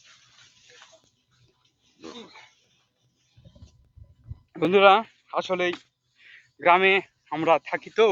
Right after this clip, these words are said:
তো এটা হচ্ছে গ্রামের একটি ঐতিহ্য, সুন্দর, যে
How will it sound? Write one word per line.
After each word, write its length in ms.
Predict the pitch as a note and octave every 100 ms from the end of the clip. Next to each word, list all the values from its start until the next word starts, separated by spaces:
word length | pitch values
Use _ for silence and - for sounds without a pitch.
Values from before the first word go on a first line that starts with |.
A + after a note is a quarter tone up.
| D#3 _ _ _ _ _ _ _
তো 40 | D#3+ E3
এটা 120 | F#3 A#3
হচ্ছে 200 | - A#3+ G#3+
গ্রামের 320 | F3 F#3+ G3
একটি 200 | G3 -
ঐতিহ্য, 360 | F3+ - F3 - D3 - - _ _ _ _ _ -
সুন্দর, 420 | F#3 F3 D#3 E3 _ _ _ _ _ _ _ _ _
যে 100 | D#3